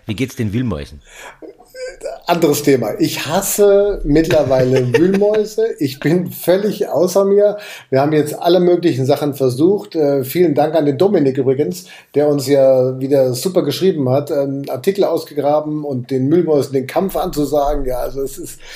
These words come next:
Speaker 2: äh, ich weiß nicht, die sind, äh, die sind nicht zu bändigen. Ja, mit normalen Fallen komme ich überhaupt nicht mehr hinterher.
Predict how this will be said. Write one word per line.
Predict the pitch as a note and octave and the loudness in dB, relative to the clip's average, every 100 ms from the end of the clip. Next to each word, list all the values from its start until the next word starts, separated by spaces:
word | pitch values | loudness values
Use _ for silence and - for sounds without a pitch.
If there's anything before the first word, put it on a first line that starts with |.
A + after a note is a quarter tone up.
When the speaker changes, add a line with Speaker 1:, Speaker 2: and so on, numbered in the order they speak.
| - - - - | -12 -12 -12 -10
Speaker 2:
äh, | E3 F#3 - | -8 -6 -6
ich | C#3+ | -6
weiß | B2+ D#3 D3 | 0 0 0
nicht, | G#2+ - | -4 -6
die | B2 | -4
sind, | C#3 C#3+ - | -4 -4 -8
äh, | - - - - - - - | -12 -10 -10 -10 -14 -16 -10
die | C#3+ | -6
sind | E3 | -4
nicht | E3+ F#3 | -4 -2
zu | E3+ | -2
bändigen. | C3+ E3 F#3+ G#3 A3 A3 A3+ | 0 0 0 2 0 2 -2
Ja, | C#3+ D#3 | -2 -4
mit | E3 D#3 D3+ | -6 -6 -2
normalen | C#3+ C3+ D3 D#3+ D#3+ | 0 2 2 2 -2
Fallen | C#3 - D#3 E3 D#3+ | -2 0 2 2 0
komme | D#3 D#3 | -2 -2
ich | |
überhaupt | D3 D3 D3+ | 0 0 0
nicht | C#3+ | 0
mehr | C#3+ | 0
hinterher. | C3+ C3+ C3 D#3 D#3+ | 2 2 2 0 -4